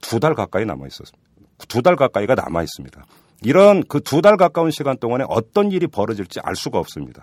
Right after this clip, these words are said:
특히나 민주통합당이 지난 한 달 동안 보여왔던 모습을 계속해서 보여준다고 한다면 구도는 또 달라질 수가 있습니다.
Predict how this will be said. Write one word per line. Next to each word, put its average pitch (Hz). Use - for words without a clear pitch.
특히나 151
민주통합당이 175
지난 185
한 180
달 233
동안 196
보여왔던 123
모습을 110
계속해서 151
보여준다고 110
한다면 95
구도는 160
또 240
달라질 226
수가 87
있습니다. -